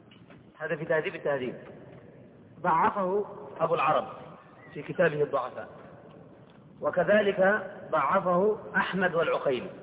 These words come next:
كل منهما، كل منهم من الثلاثة لين فيه القول:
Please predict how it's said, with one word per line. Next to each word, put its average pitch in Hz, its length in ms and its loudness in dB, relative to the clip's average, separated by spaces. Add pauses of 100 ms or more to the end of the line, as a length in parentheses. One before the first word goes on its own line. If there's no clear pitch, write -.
(840)
كل 240 260 4
منهما، 190 540 2 (420)
كل 208 160 0
منهم 185 420 0
من 151 120 -2
الثلاثة 151 500 0 (340)
لين 226 340 4
فيه 185 200 0
القول: 147 340 0